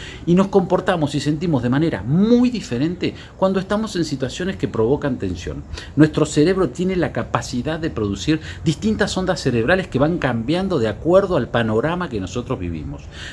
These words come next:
Dos de las más importantes ondas son la beta y la onda alfa. La primera de ellas, las ondas alfa, están muy conectadas a tus cinco sentidos,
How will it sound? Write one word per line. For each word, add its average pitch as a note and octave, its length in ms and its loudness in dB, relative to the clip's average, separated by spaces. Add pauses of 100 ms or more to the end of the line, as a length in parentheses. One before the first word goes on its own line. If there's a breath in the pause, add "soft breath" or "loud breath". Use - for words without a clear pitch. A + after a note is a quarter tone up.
Dos F#3 240 6
de F3+ 100 4
las G#2+ 120 0
más D3 220 0
importantes B2+ 720 -2
ondas E3 420 -2 (360 loud breath)
son A#2 240 2
la F#2 140 4
beta G3 440 2 (200)
y A2+ 120 -2
la G#2 140 4
onda C3 440 0
alfa. - 400 -6 (400 loud breath)
La D#3 240 6
primera G3 400 2
de A#2+ 100 2
ellas, G2 260 -2
las G2 200 -6
ondas F3+ 320 -4
alfa, F#3 320 -4 (180 loud breath)
están G#3 460 2
muy A#3 200 2
conectadas F3+ 680 2
a C3 100 -6
tus - 180 -8
cinco F3+ 300 -2
sentidos, G2 580 -6